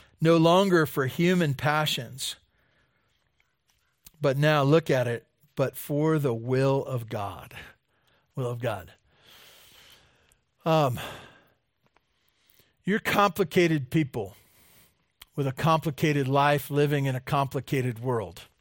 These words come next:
And so it's hard to make decisions, right?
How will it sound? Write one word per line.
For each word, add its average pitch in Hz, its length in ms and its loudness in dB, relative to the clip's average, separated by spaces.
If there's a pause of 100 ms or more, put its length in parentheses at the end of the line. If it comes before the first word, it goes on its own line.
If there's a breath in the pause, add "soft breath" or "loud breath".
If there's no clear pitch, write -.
(1300 soft breath)
And 165 120 2
so 196 520 8
it's 180 160 -4
hard 233 160 8
to 247 40 4
make 226 220 4
decisions, 151 640 2
right? 165 320 2